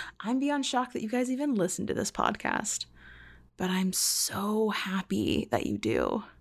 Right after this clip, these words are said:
Thank you for all of your support, and I'm so excited to release season three and four and five and six and infinity and beyond.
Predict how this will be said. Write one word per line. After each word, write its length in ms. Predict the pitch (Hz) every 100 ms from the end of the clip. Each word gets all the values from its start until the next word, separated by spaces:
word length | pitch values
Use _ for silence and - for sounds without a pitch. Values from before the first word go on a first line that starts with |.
| - - - - - - _ _ _
Thank 320 | 185 233 -
you 380 | 208 - 202 208 - -
for 200 | - -
all 160 | 190
of 120 | 190
your 100 | 185
support, 600 | 185 - - 190 175 180 -
and 80 | 196
I'm 140 | 185
so 400 | - - 196 202
excited 560 | 214 - 214 196 208 196
to 100 | -
release 300 | 180 175 180
season 440 | - 196 208 202
three 540 | 190 - 202 190 170 - - - - - - - -
and 260 | - 185 180
four 540 | - 180 180 196 - -
and 140 | 180
five 540 | - 185 196 202 202 -
and 160 | 190
six 480 | 185 190 208 208 -
and 200 | 214 220
infinity 760 | 226 226 254 262 262 247 247 254
and 160 | 247
beyond. 680 | 247 233 226 214 208 190 180